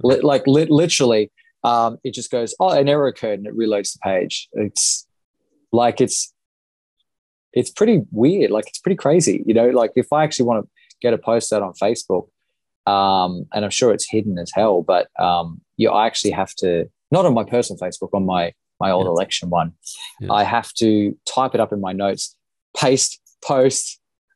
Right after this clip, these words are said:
Speaker 1: you know,
Speaker 2: <laughs>
Speaker 1: and then, and then maybe I get through, you know, before it sees it. Um, it's, it's crazy. So look, there's two, uh, the, Elon Musk is doing a great job,
Speaker 2: Mm.
Speaker 1: great job. And he's not, he's not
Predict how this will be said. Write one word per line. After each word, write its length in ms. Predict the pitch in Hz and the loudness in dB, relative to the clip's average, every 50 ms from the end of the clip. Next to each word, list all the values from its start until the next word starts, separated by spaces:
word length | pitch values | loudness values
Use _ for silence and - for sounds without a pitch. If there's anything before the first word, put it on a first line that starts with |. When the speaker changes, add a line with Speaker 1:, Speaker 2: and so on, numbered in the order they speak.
| _ - | _ -4
Speaker 1:
you 100 | 131 131 | 0 2
know, 180 | 127 127 131 127 | 4 4 4 4
Speaker 2:
<laughs> 60 | 143 | 2
Speaker 1:
and 100 | 135 131 | 2 0
then, 220 | 131 127 127 131 - 147 | 0 -2 -2 -4 -4 -4
and 100 | 143 139 | -2 -2
then 160 | 143 135 131 | -2 0 0
maybe 340 | 135 139 147 160 147 135 131 | 0 2 2 2 2 2 2
I 140 | 123 123 | 0 0
get 320 | 123 - 123 127 127 - - | -2 -2 -2 -4 -4 -4 0
through, 200 | 143 160 170 160 | 2 2 2 2
you 140 | 139 131 127 | 2 0 0
know, 180 | 123 123 139 151 | 0 -2 -4 -4
before 320 | 143 - - 131 127 127 | -6 -8 -4 -2 -2 -2
it 80 | 123 - | -2 -2
sees 260 | - 135 143 151 151 | -4 -4 -2 -2 -4
it. 120 | 131 - - _ _ _ _ _ _ - | -4 -6 -8 _ _ _ _ _ _ -4
Um, 280 | 120 127 131 135 135 | -2 -2 0 0 -2
it's, 180 | 139 135 - - - | -4 -8 -10 -12 -12
it's 180 | 113 - - - | -12 -12 -12 -4
crazy. 360 | - 139 143 156 151 127 110 | -2 0 2 2 0 0 -4
So 200 | - - 139 131 | -2 0 2 4
look, 240 | 139 135 117 - - _ _ _ _ _ _ _ _ - | 4 4 2 0 -4 _ _ _ _ _ _ _ _ 0
there's 220 | 135 131 127 - | 0 0 0 -2
two, 340 | - - 160 147 143 131 - - _ _ _ _ _ _ _ _ _ _ _ - | -2 0 2 2 4 2 0 -4 _ _ _ _ _ _ _ _ _ _ _ -2
uh, 340 | 131 123 120 117 113 117 113 | 0 2 2 2 2 0 -2
the, 240 | 110 120 120 - 143 | -2 -4 -4 -2 0
Elon 260 | 139 139 135 127 120 | 0 0 2 0 0
Musk 260 | 120 123 127 - - | -2 -2 -4 -6 -10
is 80 | 104 - | -12 -8
doing 200 | - 117 113 110 | -6 -6 -6 -6
a 60 | 101 | -4
great 260 | 85 110 110 107 - | -2 0 2 2 0
job, 360 | - - 110 95 87 85 98 - _ _ _ _ _ - | 0 0 0 0 0 0 -2 -6 _ _ _ _ _ -4
Speaker 2:
Mm. 40 | - | -2
Speaker 1:
great 220 | 123 120 117 113 - | 0 2 2 0 -2
job. 320 | - 117 110 98 92 - - - | -2 0 2 2 0 0 -4 -2
And 340 | 127 127 127 127 127 127 - - - | 0 0 2 2 2 0 -2 -4 -10
he's 440 | - - 139 143 156 156 - - - | -6 0 2 4 4 4 2 0 -4
not, 400 | 135 147 165 196 214 - - - - | -4 -2 0 2 0 0 -2 -4 -6
he's 300 | - 151 170 151 - - | -6 -4 -4 -4 -6 -4
not 300 | 185 202 - - - - | -4 -2 0 0 -2 -2